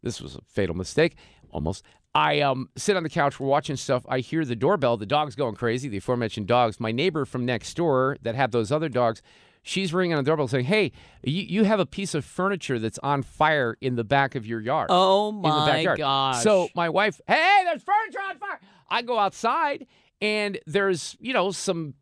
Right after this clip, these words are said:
Speaker 1: uh, patio furniture. There's a couple of cushions that are on this piece of patio furniture that's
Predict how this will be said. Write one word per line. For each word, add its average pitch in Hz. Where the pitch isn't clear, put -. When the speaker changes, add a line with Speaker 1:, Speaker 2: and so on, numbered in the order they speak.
Speaker 1:
uh, 113
patio 233
furniture. 143
There's 143
a 131
couple 175
of 139
cushions 180
that 131
are 147
on 147
this 139
piece -
of 120
patio 165
furniture 131
that's 120